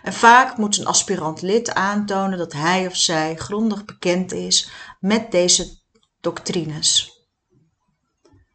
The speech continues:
Nadat dit succesvol is doorstaan, volgt meestal een ritueel, waarbij toetreding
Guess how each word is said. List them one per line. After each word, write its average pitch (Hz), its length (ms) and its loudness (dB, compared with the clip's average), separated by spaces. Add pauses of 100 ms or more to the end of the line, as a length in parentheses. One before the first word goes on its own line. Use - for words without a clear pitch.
(200)
Nadat 170 340 -2
dit 165 180 -6
succesvol - 540 2
is 175 160 -2
doorstaan, 196 800 0 (380)
volgt 247 380 2
meestal 208 680 0
een 165 140 -8
ritueel, 160 760 -8 (400)
waarbij 165 380 -4
toetreding 180 800 -2